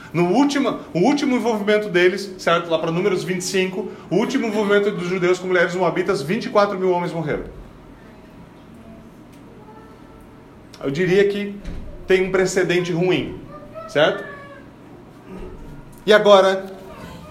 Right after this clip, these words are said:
depois de ir com seus filhos pra Moabe, entregar os seus filhos pra casar com mulheres moabitas, perder os seus dois filhos, agora a Ruth tá voltando pra casa e tá trazendo mulher moabita aqui pra Israel?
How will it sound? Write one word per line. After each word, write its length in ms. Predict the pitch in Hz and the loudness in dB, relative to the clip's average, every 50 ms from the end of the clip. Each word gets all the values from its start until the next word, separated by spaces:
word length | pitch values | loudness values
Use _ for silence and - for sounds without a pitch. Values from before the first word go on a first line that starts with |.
| - - - - - - - - - - - - 165 | -18 -18 -18 -18 -16 -16 -14 -14 -16 -16 -12 2 4
depois 380 | 185 208 208 220 254 311 311 | 4 4 6 4 4 4 4
de 300 | - 254 220 190 156 - - - - - - - - - - - | 4 2 2 0 -2 -6 -10 -12 -12 -14 -16 -18 -20 -12 0 2
ir 180 | 196 247 277 | 4 4 4
com 140 | - 330 320 | 4 2 2
seus 340 | - - 254 214 - - - | 2 2 2 2 0 -2 -2
filhos 320 | - 214 254 285 330 - | 0 0 0 0 0 -2
pra 180 | - - 254 240 | 0 0 0 2
Moabe, 420 | 226 214 190 151 127 117 - 104 - - - - - - - - - - - - - - - - - - - - - - - - - - - | 4 4 4 4 2 0 -2 -6 -10 -12 -16 -20 -20 -20 -20 -20 -20 -20 -20 -20 -20 -20 -20 -20 -20 -20 -20 -20 -20 -20 -20 -20 -12 -4 -2
entregar 580 | 185 190 - 208 202 180 165 185 226 294 311 | -2 0 2 2 2 2 2 4 2 4 2
os 80 | 302 - | 2 0
seus 280 | - 262 - - - - | 0 -2 -2 -4 -4 0
filhos 280 | 240 285 311 320 277 | 0 2 2 2 0
pra 160 | - - 247 | 0 0 0
casar 480 | 240 220 214 190 175 151 190 226 262 247 | 0 2 0 0 2 2 2 2 2 0
com 80 | 277 262 | -2 -2
mulheres 540 | 240 240 226 220 214 214 226 233 226 202 | 0 0 0 2 2 2 2 2 0 -4
moabitas, 800 | 202 220 233 220 220 180 185 165 - - - - - - - - - - - - - - - - - - | -2 0 0 0 2 0 -2 -4 -4 -6 -10 -14 -14 -14 -16 -16 -16 -18 -20 -20 -20 -20 -20 -20 -18 2
perder 600 | - 247 247 226 214 180 170 170 226 277 330 359 | 4 6 6 6 4 2 2 2 4 4 6 4
os 120 | 359 320 - | 4 2 2
seus 180 | 302 262 220 | 2 2 2
dois 300 | - 240 247 254 240 - | 4 2 2 2 0 -4
filhos, 320 | - 208 202 202 220 240 226 | -2 -2 -2 -2 0 0 0
agora 240 | 226 208 220 208 202 | 0 2 2 2 2
a 60 | 190 | 2
Ruth 300 | 165 165 214 277 277 - - | 0 0 0 0 0 0 0
tá 120 | - 240 | 2 2
voltando 400 | - 208 214 214 214 254 277 311 | 2 2 -2 -2 -2 -2 -2 0
pra 160 | - - 233 214 | 0 0 0 0
casa 320 | - 226 233 262 262 262 | 2 2 2 2 0 0
e 20 | |
tá 100 | - 269 | 0 0
trazendo 360 | 254 262 226 214 208 247 262 262 | 0 0 0 0 -2 -2 -2 -2
mulher 340 | 233 226 208 208 233 269 | -2 0 2 4 4 4
moabita 560 | 269 262 240 214 185 - - 202 247 - - 220 | 2 2 2 2 0 0 0 -2 -2 0 0 -2
aqui 160 | 214 - 262 | -2 -4 -6
pra 160 | - 330 320 | -4 -2 -2
Israel? 580 | 262 - 190 165 139 143 180 - - - - | -2 0 0 0 0 2 2 0 0 -2 -6